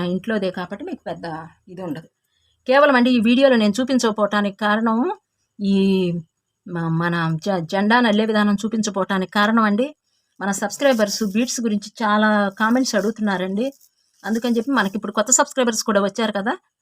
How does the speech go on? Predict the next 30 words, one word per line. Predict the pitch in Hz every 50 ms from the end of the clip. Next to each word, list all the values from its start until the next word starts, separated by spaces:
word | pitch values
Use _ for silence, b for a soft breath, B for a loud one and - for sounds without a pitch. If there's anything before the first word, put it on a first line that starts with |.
| _ _ _ _ -
అందుకని | 220 226 247 233 254 254 233
చెప్పి | 240 240 - 240 226
ఈ | 220 220
వీడియో | 247 262 277 269 240 196
ద్వారా | 202 190 190 196 202 202 202
ముందు | 214 226 220 226 208 214 220 226 - _ _ _ _ _ _ _ -
మీకు | 208 202 220
ఎన్ని | 208 226 247 220
బీడ్స్ | 247 226 - - -
పడతాయి | 208 208 - 226 220 208 202
ఏంటి | 208 208 220 220 208
అనేది | 196 202 196 196 185
ఒకసారి | 185 - 202 202 196 196 -
చెప్పిన | 226 226 - 226 220 208
తర్వాత | 196 180 190 190 196 320 381 - _ _ _ _ _ _ _ _ _ _ _ _ _ _
ఈ | 208 190 170 196 208
నెక్స్ట్ | 202 - - - - 240 -
పార్ట్ | - 202 - - 220 208
టూలో | 240 240 254 269 320 403 - _ _ _ _ -
అల్లే | 196 214 220 233 240
విధానం | 233 208 214 233 277 311 - -
కొంచెం | 196 196 202 208 196 190 190
షేర్ | - 220 214 220 233
చేస్తాను, | 220 214 - - 233 240 240 220
కొంచెం | 190 185 - 190 190 180 160 -
బ్రీఫ్గా | 208 247 - - - 196 220 214
చెప్పేస్తానండి. | 208 - - 214 208 208 - - 190 180 175 175 175 180 226 285 294 _ _ _ _ _ _ _ _ _ -
ఎందుకంటే | 214 220 - 247 233 226 277 - 262
మొత్తం | 214 - _ - 262 269 247 190
అల్లలేము, | 190 226 254 247 208 185 202